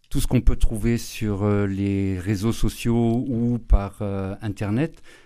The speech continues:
je sais que, donc, comme vous l'avez dit, qu'il est né en mille neuf cent vingt-huit,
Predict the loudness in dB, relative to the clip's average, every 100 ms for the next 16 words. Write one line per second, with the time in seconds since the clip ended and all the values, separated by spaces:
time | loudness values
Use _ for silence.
0 | _ -4 -4 -2 -6 -6 -6 -6 -6 -12
1 | -6 -4 0 0 0 -2 -6 -6 -4 0
2 | 2 0 -2 -4 -2 0 -2 -4 -4 -2
3 | -2 0 0 -4 -14